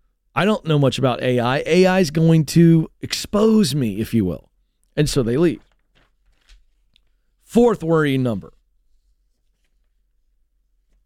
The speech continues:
Fifty-one percent of currently employed workers around the world say they're watching for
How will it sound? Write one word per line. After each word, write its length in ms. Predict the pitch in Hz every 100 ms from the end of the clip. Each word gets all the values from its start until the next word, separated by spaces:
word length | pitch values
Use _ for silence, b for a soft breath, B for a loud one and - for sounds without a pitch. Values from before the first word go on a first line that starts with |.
| _
Fifty-one 800 | _ 240 269 - 254 240 233 233
percent 560 | 226 208 202 - 208 123 _ _ _ _ _ -
of 220 | 160 -
currently 420 | - 220 233 214
employed 380 | 190 - 196 170
workers 340 | 175 156 165
around 320 | 143 147 165
the 80 | 160
world 420 | 135 135 127 120 - _ _ _ _
say 240 | - 185
they're 180 | 170 160
watching 720 | 135 135 170 196 - 208 214 - _ _ _ _ _ _ _ _ _ _ _ _ _ _ _ _ _
for 600 | - - 202 196 202 185